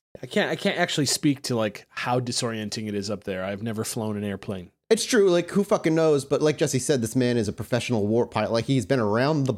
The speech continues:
Speaker 1: Right.
Speaker 2: block. I'm imagining he would know if he needs to start leaving.
Speaker 1: Close as an astronaut,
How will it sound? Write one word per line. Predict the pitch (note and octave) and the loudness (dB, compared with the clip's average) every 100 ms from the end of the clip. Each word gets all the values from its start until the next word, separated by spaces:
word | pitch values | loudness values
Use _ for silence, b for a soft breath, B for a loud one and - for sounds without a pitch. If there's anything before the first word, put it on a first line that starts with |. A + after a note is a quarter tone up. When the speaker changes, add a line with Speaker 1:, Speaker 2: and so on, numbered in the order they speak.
| - | 2
Speaker 1:
Right. | G2 C#3+ | 4 4
Speaker 2:
block. | G2 - - | 2 -6 -2
I'm | A#2+ G#2+ | 0 2
imagining | A2 A2+ A2+ C#3 C#3+ C3+ | 2 2 2 2 2 2
he | - D3+ | 2 2
would | C3 | 4
know | A#2+ B2+ | 4 2
if | B2+ | 2
he | C3 | 2
needs | C3+ A2 | 2 0
to | A#2 | -4
start | - A2+ F2 _ _ - | 0 -2 -2 _ _ -6
leaving. | A#2 C3+ D#3+ A#2 G#2 G2+ - _ _ _ _ _ _ | 0 2 2 0 0 -4 -6 _ _ _ _ _ _
Speaker 1:
Close | - F#3 G3 | 2 4 6
as | E3 | 4
an | E3 | 4
astronaut, | D#3 D#3 E3 D3 C#3+ - | 2 2 2 2 2 -2